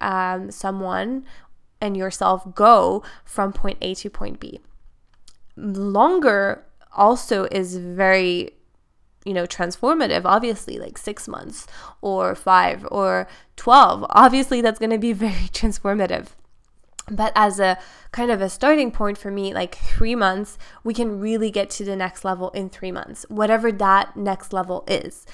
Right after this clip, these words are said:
And that's why I do it this way. Now, I'm not saying do like me, do as I say.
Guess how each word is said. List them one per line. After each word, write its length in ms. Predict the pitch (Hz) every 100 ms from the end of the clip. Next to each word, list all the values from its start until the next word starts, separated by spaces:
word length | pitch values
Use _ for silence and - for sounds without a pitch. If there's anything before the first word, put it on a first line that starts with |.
| - - -
And 220 | 202 196
that's 220 | 190 196 202
why 260 | 196 185
I 140 | - 185
do 160 | 185
it 120 | 180 180
this 180 | 202
way. 160 | - -
Now, 240 | 202 196 202
I'm 160 | 196
not 220 | 196 190
saying 460 | - 220 214 214 214 196
do 280 | - 226 226
like 400 | 214 208 202 -
me, 240 | 202 196 202
do 160 | 196
as 160 | 190 190
I 120 | 196
say. 540 | 190 - 175 190 302